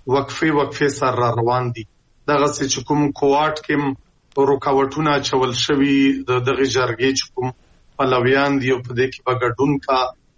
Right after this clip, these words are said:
داسې په بنو کې، په وزیرستان کې. بیا هلته چې موږ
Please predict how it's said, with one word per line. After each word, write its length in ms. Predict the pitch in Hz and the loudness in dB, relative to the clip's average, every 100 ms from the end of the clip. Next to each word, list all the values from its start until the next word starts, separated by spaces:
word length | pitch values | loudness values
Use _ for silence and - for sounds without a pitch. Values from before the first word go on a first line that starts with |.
| _ | _
داسې 340 | 139 139 139 131 | -2 0 -4 -4
په 80 | 135 | -2
بنو 340 | 120 147 147 | 0 2 0
کې، 340 | - 139 135 135 | 0 0 0 2
په 80 | |
وزیرستان 720 | 131 123 127 123 123 - 147 147 | 2 2 0 -2 -4 -2 0 0
کې. 320 | 135 135 131 131 - - - - | -2 -2 -2 -4 -16 -20 -10 -2
بیا 120 | 185 | 0
هلته 200 | 220 214 | 0 -2
چې 160 | 196 180 | 0 0
موږ 240 | 180 190 | 2 2